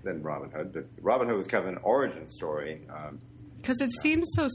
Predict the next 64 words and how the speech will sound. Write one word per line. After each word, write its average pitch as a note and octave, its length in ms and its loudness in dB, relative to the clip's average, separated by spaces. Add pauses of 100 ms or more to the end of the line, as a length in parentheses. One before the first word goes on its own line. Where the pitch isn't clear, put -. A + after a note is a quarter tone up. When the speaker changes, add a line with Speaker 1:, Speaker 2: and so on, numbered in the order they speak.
(160)
Speaker 2:
sleek, A3+ 560 2
and, D#3+ 400 0 (160)
you F3+ 160 0
know, D#3+ 300 0 (260)
I G#3 120 4
would A#3 180 0
think A#3 240 4
that F#3 200 4 (200)
if F#3+ 180 0
it F3 80 2
was F#3 160 -2
gonna F#3+ 220 2
be F3 160 0
along D#3+ 340 2
alien E3 480 0
lines, D3 240 -2
like D3 200 -6
you D3 40 -6
said, F3+ 320 0
it D3+ 80 -2
would D3+ 160 -4
be D#3 100 -4
a D#3 60 -2
little E3 200 -2
more D#3 200 0
low-tech C#3+ 640 -2
and C3+ 160 -4
grunge C#3+ 460 -2 (120)
than, C3 320 -6
like, C#3 200 -8
Blade C#3+ 220 -4
Runner C3+ 220 -2
Speaker 1:
Yeah. C3 80 -4
Speaker 2:
and C3 100 -4
Alien D3 480 -2
than B2+ 120 -4
it B2+ 100 -6
is, - 420 -6 (840)
like, D3 180 -4
Speaker 1:
Mm-hmm. - 80 -6
Speaker 2:
Star D#3 280 0
Trek, - 420 -6
which - 160 -10
is - 140 -10
what D3+ 100 -4
it C#3+ 80 -4
looks D3 200 2
Speaker 1:
It's, - 80 2
Speaker 2:
like C3+ 100 -2
Speaker 1:
it, C3 80 4
Speaker 2:
in A#2+ 60 -6
the C#3 80 4
Speaker 1:
it C3 80 8
is, D#3 240 4
it C#3 140 6
is C3 120 6
almost C3 440 4
like G#2+ 200 0
Star F2 220 -2
Trek. D2+ 240 -6
It's F#2+ 180 -6
re-, G#2 160 2
you A2+ 60 0
know, G2+ 120 2